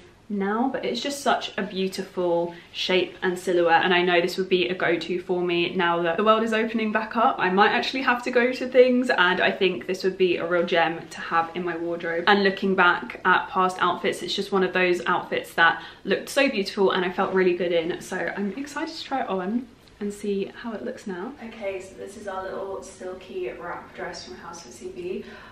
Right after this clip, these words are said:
I love this one. I actually love it more than when I had it the last time around. It has this lovely dipped back, which is really cute. And then it's like a wrap style around the chest, which I think is so beautiful. And then a wrap style skirt as well. It's really simple,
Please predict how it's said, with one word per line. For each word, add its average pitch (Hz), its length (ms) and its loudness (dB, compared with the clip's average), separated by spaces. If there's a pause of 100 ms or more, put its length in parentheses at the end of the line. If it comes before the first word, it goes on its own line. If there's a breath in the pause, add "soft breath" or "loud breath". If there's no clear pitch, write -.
(160)
I 247 140 -6
love 175 200 -8
this - 260 -16
one. 214 260 -4
I - 180 -6
actually 196 240 -10
love 180 160 -6
it - 260 -10
more 185 520 -6
than - 180 -8
when 170 140 -10
I - 80 -8
had - 240 -8
it - 160 -8
the - 100 -8
last 180 420 -6
time 214 200 -8
around. 202 480 -6
It - 80 -12
has 226 240 -6
this 214 160 -8
lovely 196 420 -8 (220)
dipped - 340 -12
back, 226 320 -4
which - 160 -16
is 196 140 -16
really 190 220 -6
cute. 262 460 -12
And 214 80 -6
then 214 120 0
it's - 100 -2
like 226 160 -6
a 196 60 -4
wrap 175 560 -4 (120)
style 180 680 -4
around 175 320 -6
the 175 60 -12
chest, 175 360 -12
which - 140 -16
I - 80 -12
think - 220 -16
is - 100 -18
so 247 260 -4
beautiful. 185 500 -8
And 196 120 -4
then 190 100 -2
a 175 60 -4
wrap - 200 -2
style 175 260 -10
skirt 220 520 -4
as - 160 -10
well. 185 260 -2
It's - 120 -12
really 220 260 -6
simple, 180 760 -8